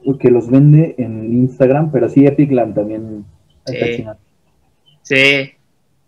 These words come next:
Speaker 2: Y sí, güey, el otro día vi uno de Ba-, de los Simpson, de Bart Simpson Gamer, que estaba así como, pues, jugando. Dije, "Ay, ¿cuánto cuesta? Trescientos varos". Pues ya no me gusta, muchas gracias.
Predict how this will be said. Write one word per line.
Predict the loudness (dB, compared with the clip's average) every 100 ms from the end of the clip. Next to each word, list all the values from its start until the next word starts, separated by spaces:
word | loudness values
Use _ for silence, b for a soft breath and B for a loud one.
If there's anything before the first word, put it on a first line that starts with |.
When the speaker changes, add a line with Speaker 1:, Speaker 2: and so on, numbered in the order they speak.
| _ _
Speaker 2:
Y | -8 -6
sí, | -6 -8 -6
güey, | -4 0
el | 0
otro | 2
día | 2 2
vi | -2 -4 -4
uno | -6 -8 -12 -8 -8 -6
de | -4 -4 -4
Ba-, | -2
de | 0
los | -2 -2
Simpson, | -4 -4 -4
de |
Bart | -2 -2
Simpson | -4 -6 -2
Gamer, | 2 2 0 -8 _ _ _ _ _
que | -4
estaba | 0 0
así | 0 -4
como, | -4 -8 -10 -16 _ _ _ _ _ _ _ _ _ _ _ _ _ _ _ _ _ _
pues, | -12
jugando. | -4 0 0 0 -4
Dije, | -8 -8 -4
"Ay, | -2 -2 -4
¿cuánto | -4 -4
cuesta? | -2 -2
Trescientos | 0 2 4 4
varos". | 2 0 0
Pues | -4 0
ya | 2 4
no | 4
me | 2
gusta, | 0 0 -4 -6
muchas | 0 2
gracias. | 4 4 2 -4